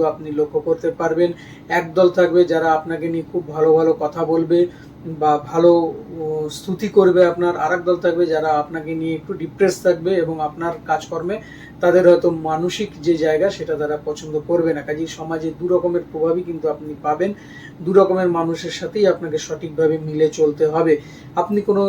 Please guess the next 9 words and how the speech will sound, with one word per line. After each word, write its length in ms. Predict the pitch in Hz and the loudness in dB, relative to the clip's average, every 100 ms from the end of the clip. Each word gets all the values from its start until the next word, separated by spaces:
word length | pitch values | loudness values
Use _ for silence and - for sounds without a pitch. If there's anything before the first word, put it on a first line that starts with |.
| 175 | -2
ধর্মীয় 440 | 143 170 180 190 185 | 0 2 2 0 0
অনুষ্ঠান 460 | 170 180 - 190 | 0 -2 -4 -2
নিয়ে 180 | 175 175 151 | 0 0 -2
ভীষণভাবে 440 | 151 165 165 160 | -6 -4 -2 -2
মেতে 280 | 151 156 165 | -2 -4 -4
থাকবেন, 380 | 165 165 156 175 170 | -2 -4 -2 -4 -4
তার 160 | 151 143 | -6 -6
জন্য 200 | 165 170 165 - | -6 -6 -6 -10
কিন্তু 240 | 156 147 | -12 -10